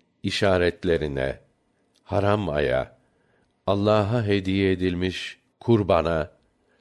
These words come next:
ondaki gerdanlıklara, Rablerinin lütuf ve rızasını arayarak Beyt-i Haram'a yönelmiş kimselere tecavüz ve saygısızlık etmeyin.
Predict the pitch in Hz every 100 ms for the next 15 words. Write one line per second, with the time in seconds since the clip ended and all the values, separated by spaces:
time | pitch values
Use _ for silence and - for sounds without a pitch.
0 | _ _ - 110 113 113 110 127 107 98
1 | 98 78 82 80 71 - 73 65 60 58
2 | _ _ _ _ _ _ _ _ _ 87
3 | 107 107 110 120 120 135 107 104 127 123
4 | 101 98 95 87 92 92 - 101 98 92
5 | 92 90 87 90 - _ _ _ _ _
6 | _ _ - 90 117 135 120 101 98 98
7 | 98 117 101 90 85 78 90 - - 95
8 | - 95 92 92 98 101 _ _ _ _
9 | _ _ 113 107 110 104 104 117 95 92
10 | - 92 78 76 - 80 71 78 - -
11 | - - 67 58 78 -